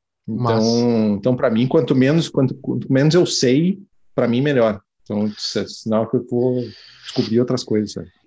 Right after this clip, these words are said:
Speaker 2: Cara, e me diz uma coisa, quanto, quanto pra ti, quanto pro Pablo, a mesma pergunta pra vocês dois, assim,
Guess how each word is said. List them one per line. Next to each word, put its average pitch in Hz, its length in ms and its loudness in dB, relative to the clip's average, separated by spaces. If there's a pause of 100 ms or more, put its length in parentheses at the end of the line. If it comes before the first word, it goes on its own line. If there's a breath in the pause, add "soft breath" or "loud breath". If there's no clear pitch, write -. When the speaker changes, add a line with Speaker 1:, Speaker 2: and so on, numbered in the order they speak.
(160)
Speaker 2:
Cara, 190 220 2
e 202 60 4
me 190 120 4
diz 180 160 2
uma 214 140 2
coisa, 180 380 2
quanto, 190 380 0 (880)
quanto 208 320 0
pra 190 240 0
ti, 196 340 0
quanto 185 260 -2
pro 180 120 -2
Pablo, 160 340 0
a 147 80 2
mesma 156 300 0
pergunta 160 480 -2
pra 160 120 0
vocês 156 260 -4
dois, 151 240 2
assim, 139 280 -6